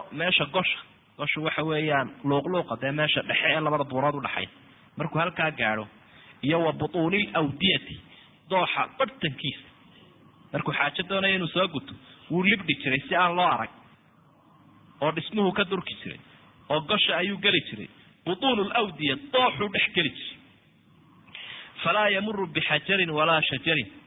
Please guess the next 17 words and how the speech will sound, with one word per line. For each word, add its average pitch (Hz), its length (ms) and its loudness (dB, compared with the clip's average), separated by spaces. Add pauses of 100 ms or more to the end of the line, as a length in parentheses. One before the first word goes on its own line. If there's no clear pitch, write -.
(340)
Xajarku 165 400 -2
waa 143 120 2
dhagax, 160 240 0
ma 165 120 -2
soo 175 180 -2
maro, 175 260 0
geedna 170 320 0
ma 175 200 -4
soo 170 120 0
maro, 170 220 0
ilaa 196 320 2
samica, 190 300 0
wuxuunu 208 320 -2
ka 214 140 -4
maqli 214 300 -2
jiray 139 240 0
uun, 110 140 -2